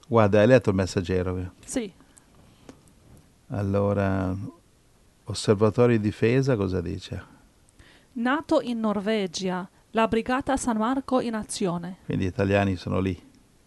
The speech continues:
Speaker 1: E anche, mm, ventiquattro ore, Il Sole ventiquattro ore.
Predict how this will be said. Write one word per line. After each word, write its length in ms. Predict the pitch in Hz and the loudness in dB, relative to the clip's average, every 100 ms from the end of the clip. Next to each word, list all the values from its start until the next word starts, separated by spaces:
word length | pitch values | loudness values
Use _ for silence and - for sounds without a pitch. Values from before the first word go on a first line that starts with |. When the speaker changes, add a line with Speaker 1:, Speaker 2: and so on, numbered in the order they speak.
| _ _ _ _ _ _ _ | _ _ _ _ _ _ _
Speaker 1:
E 240 | - 101 98 | -6 -2 2
anche, 760 | 101 101 92 107 98 98 95 | 2 0 -2 0 4 4 4
mm, 200 | 95 98 95 - _ _ _ _ _ _ _ _ _ _ _ _ _ _ | 0 -2 -6 -10 _ _ _ _ _ _ _ _ _ _ _ _ _ _
ventiquattro 720 | 180 107 92 - - - 104 | 0 0 0 -4 -8 -2 -2
ore, 400 | 110 120 104 92 - 104 | 0 -2 -4 -8 -10 -6
Il 180 | 92 | -6
Sole 460 | 85 - 107 104 101 | -6 -2 0 2 0
ventiquattro 580 | 90 87 95 90 - - | -4 -6 -10 -12 -14 -18
ore. 120 | 110 | -18